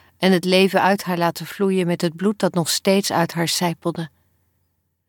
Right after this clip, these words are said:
Het had haar handen bevlekt met donkere plekken waar het al opgedroogd was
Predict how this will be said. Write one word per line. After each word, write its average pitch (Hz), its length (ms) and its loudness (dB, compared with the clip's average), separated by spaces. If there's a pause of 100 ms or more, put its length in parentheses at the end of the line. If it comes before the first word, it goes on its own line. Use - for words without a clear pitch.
(160)
Het - 160 0
had 220 180 4
haar 202 160 4
handen 214 300 2
bevlekt - 600 -8 (140)
met 151 200 0
donkere 185 500 4
plekken 156 420 -2 (400)
waar 165 140 4
het 160 160 2
al 160 140 4
opgedroogd 143 640 -2
was - 360 -4